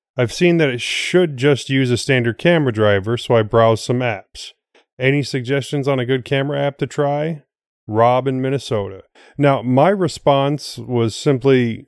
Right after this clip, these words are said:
um, cheese, and I guess I should have, you know, e-, e-, e-, expanded on that a little bit. Um, when it comes to testing out cameras, really cheese is awesome because it, it does have that little bit of a user interface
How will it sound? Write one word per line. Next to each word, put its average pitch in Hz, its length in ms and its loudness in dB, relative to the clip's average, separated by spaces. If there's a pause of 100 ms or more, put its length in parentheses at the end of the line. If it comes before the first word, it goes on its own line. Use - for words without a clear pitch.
um, 104 500 2 (160)
cheese, 139 580 0 (300)
and 117 160 2
I 113 60 2
guess 120 200 0
I 120 100 4
should 127 180 2
have, 101 160 0
you 104 100 0
know, 101 200 0
e-, 107 280 -2
e-, 110 280 -4
e-, 107 120 -4
expanded 127 560 0
on 110 160 2
that 107 160 0
a 104 40 -2
little 104 200 0
bit. 98 260 -6 (380)
Um, 131 540 2 (680)
when 151 180 2
it 135 100 -6
comes 208 340 -2
to 170 120 0
testing 151 460 0
out 127 220 -2
cameras, 139 880 -2 (100)
really 120 600 2
cheese 117 640 2
is 117 280 0
awesome 113 600 0
because 110 760 2
it, 123 300 0
it 123 180 2
does 135 280 4
have 135 200 2
that 117 160 0
little 123 200 2
bit 120 140 2
of 113 80 -2
a 117 60 2
user 120 400 0
interface 127 920 0